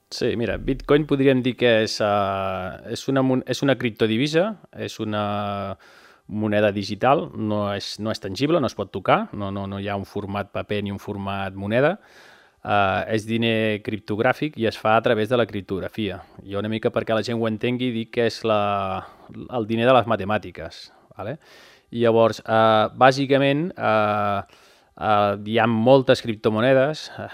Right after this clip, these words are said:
n'hi ha més de trenta mil, però Bitcoin, a part de ser la, la primera, és l'única que és cent per cent descentralitzada. Quan dic descentralitzada, vol dir que és un diner peer-to-peer, de persona a persona. No intervé ni, no hi ha el, ni intervé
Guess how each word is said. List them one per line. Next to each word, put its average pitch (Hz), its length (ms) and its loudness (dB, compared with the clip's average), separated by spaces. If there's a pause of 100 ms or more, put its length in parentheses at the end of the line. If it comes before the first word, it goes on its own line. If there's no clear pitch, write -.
n'hi 104 120 -6
ha - 20 -4
més 110 220 -4
de 110 100 0
trenta 110 260 -2
mil, 127 300 -2
però 110 180 2
Bitcoin, 123 560 0
a 104 140 -8
part 110 160 0
de 113 80 -2
ser 120 160 -2
la, 107 320 2
la 104 240 -2
primera, 120 580 -2
és 104 220 -6
l'única 113 400 -2
que 107 160 -2
és - 180 -12
cent 107 300 -6
per 107 80 -4
cent 113 200 -6
descentralitzada. 95 800 -6 (120)
Quan 101 160 -10
dic 107 160 -6
descentralitzada, 117 720 0 (520)
vol 110 240 2
dir 110 80 2
que 117 80 0
és 113 160 0
un 113 80 -2
diner 107 380 -2 (140)
peer-to-peer, 104 680 -2
de 95 80 -4
persona 98 320 -6
a 98 80 -8
persona. 92 380 -10 (160)
No 110 180 -2
intervé 110 800 -2
ni, 98 920 -8
no 98 240 -10
hi 101 80 -6
ha 101 60 -6 (260)
el, - 140 -12 (100)
ni 113 180 -4
intervé 113 380 2